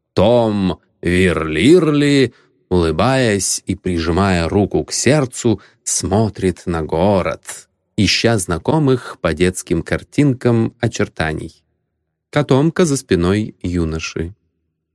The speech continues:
Он сделает всё. Он — это само высокомерие юности, сама затаённость гордых мечтаний. Пройдут дни, и скоро,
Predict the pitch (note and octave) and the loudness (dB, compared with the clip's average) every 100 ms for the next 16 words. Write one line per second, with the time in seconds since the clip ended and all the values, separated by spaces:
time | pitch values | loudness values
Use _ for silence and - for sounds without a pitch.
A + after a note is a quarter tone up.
0 | _ G#2+ B2+ D3 A2+ G2 B2+ B2 B2+ C3 | _ 2 4 2 0 2 4 4 2 0
1 | - - - - F#2 F#2+ A#2 E2+ - _ | -4 -12 -10 -2 0 2 0 -4 -8 _
2 | _ _ _ F2+ A2+ D#3+ D3+ F2+ D2+ _ | _ _ _ 0 2 2 0 -2 -6 _
3 | _ _ _ _ - B2+ B2+ - A#2 - | _ _ _ _ 2 2 2 0 0 0
4 | - G2 F#2 F#2 G#2+ E3+ D#3+ C#3+ B2 - | 0 2 4 4 4 4 4 2 0 0
5 | A#2 - G2 F#2+ G#2 C3+ B2 A2+ G2+ F#2 | -2 0 2 4 4 4 4 2 2 0
6 | D#2+ E2+ A2+ C#3 B2 F#2+ - - - - | 0 2 4 4 2 0 -4 -8 -6 -6
7 | - - A#2 F#2+ C#3 D#3 C#3 _ _ F#2+ | -6 -4 0 2 4 2 -2 _ _ -2
8 | G#2 C3+ - A#2+ G2+ F2+ C#3 F3 D#3+ D3 | 2 2 4 2 2 4 4 4 4 2
9 | C#3 A2 - F#2+ G2 A#2+ A#2 G#2+ F#2+ F#2+ | 2 0 -4 0 2 4 2 -2 -2 -2
10 | F2 - - F2 F#2 F#2 D#2+ - _ _ | -2 -4 -2 0 0 0 -2 -6 _ _
11 | _ _ _ A#2 F#2+ G#2+ D3 - G2 G#2 | _ _ _ 2 4 4 2 0 -2 2
12 | G#2 A#2+ F#3+ D#3+ - _ _ - F#2+ F2+ | 4 6 4 2 -4 _ _ 0 4 4
13 | D#2+ - - - F#3+ D3+ - | 2 -2 0 4 4 2 -2